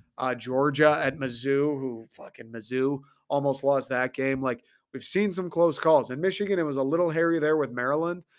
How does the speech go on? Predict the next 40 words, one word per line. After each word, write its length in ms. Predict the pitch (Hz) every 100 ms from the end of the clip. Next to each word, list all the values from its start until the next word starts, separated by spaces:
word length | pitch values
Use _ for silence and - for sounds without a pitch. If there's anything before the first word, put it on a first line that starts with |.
| _ -
but 120 | 143
outside 380 | 143 170 180 170
of 60 | 160
that 220 | 165 170
game, 280 | 156 143 131
they 160 | 139
haven't 280 | 170 185 180
really 260 | 175 180 156
been 300 | 139 165 160
in 200 | 170 143
one 240 | 120 107 _ _ _
all 160 | - 147
the 120 | 139
way 160 | 135 127
down 260 | 127 123
to 100 | 120
the 120 | 120 113
wire. 440 | 120 120 123 117 _ _
It's 240 | 156 - -
tough 300 | - 170 -
to 120 | 156
do 140 | 156
that 240 | 139 127 -
no 60 |
matter 260 | 135 139 135
who 160 | 131 135
the 140 | 131
opponent 500 | 120 127 123 143 143
is. 220 | 151 151 - _ -
So 140 | 165
that 220 | 165 226
alone 460 | 220 196 185 190 127
speaks 440 | - - 143 135
to 120 | - 127
how 200 | 135 131
good 220 | 131 123
this 160 | 120
Michigan 400 | 127 117 123 117
team 240 | 104 120 113
is, 220 | -